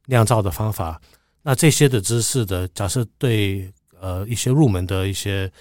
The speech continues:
呃，朋友们的，有可能，呃，会比较吃力的。所以这些的知识我们就是用第一本书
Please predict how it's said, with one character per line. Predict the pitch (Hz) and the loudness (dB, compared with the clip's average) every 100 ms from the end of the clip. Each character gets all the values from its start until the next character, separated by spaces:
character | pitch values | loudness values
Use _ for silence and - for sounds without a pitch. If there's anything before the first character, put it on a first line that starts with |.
| _ _ - | _ _ -12
呃， | 90 | -10
朋 | - 101 | -4 -4
友 | |
们 | 101 87 | -2 -4
的， | 85 90 | -6 -4
有 | 123 | -4
可 | - | -2
能， | 90 92 90 _ _ _ | -4 -4 -8 _ _ _
呃， | 92 92 90 90 - - | -10 -8 -6 -8 -12 -12
会 | 120 | -10
比 | 90 | -6
较 | 104 104 92 92 | -2 -2 -2 -4
吃 | - 131 | -2 0
力 | 135 87 | 0 -2
的。 | 80 - _ _ _ | -6 -12 _ _ _
所 | - 151 | -2 0
以 | |
这 | 196 | 2
些 | 170 175 | 2 2
的 | 139 | 0
知 | 104 127 | 2 0
识 | 131 110 | 2 0
我 | 87 | -2
们 | 95 | -4
就 | 107 | -4
是 | 92 | -2
用 | 113 98 | -2 -2
第 | - 117 | -4 -6
一 | |
本 | 110 78 | -4 -6
书 | - 92 90 | -6 -6 -8